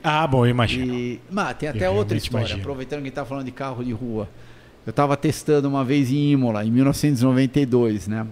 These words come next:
Speaker 2: E a gente tava correndo de Lamborghini naquela época. Daí, é, o Giancarlo, no começo do dia, chegou pra mim e ele falou,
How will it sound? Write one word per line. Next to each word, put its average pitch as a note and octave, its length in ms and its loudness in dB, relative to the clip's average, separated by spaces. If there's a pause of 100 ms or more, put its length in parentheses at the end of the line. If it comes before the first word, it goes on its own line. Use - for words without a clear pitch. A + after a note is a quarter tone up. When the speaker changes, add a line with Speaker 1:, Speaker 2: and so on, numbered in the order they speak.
Speaker 2:
E A#2+ 120 -4
a A#2 60 -2
gente A2 180 -8
tava B2 140 -8
correndo C3 280 -4
de A#2+ 880 -4 (100)
Lamborghini B2 640 -2
naquela G#2 380 -6
época. - 420 -10
Daí, A#2+ 380 -2 (600)
é, A2+ 400 -8
o - 80 -6
Giancarlo, A#2+ 760 -4 (140)
no B2 180 -4
começo B2 420 -4
do C3 100 -4
dia, A#2 240 0
chegou B2 300 -2
pra C3 180 -2
mim A#2+ 120 0
e C3+ 40 0
ele C#3+ 100 -2
falou, B2 380 -4